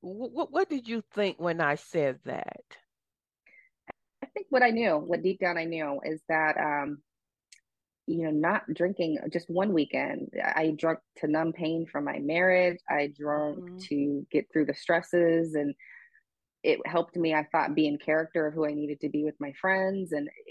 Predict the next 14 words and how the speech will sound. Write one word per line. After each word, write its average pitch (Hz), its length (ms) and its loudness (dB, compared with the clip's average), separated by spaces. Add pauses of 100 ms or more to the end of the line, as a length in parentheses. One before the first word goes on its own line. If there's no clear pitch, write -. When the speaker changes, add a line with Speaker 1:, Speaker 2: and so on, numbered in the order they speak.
(120)
Speaker 2:
it, - 220 -12
it, 185 160 0 (200)
like, 180 200 2 (400)
to 160 140 0 (200)
consider, 214 640 0
to 165 80 0 (120)
think 240 200 -4
of 175 100 0
not 160 320 0
drinking 160 360 -2
for 151 160 -2
one 156 220 0
weekend 151 320 -2
at - 140 -2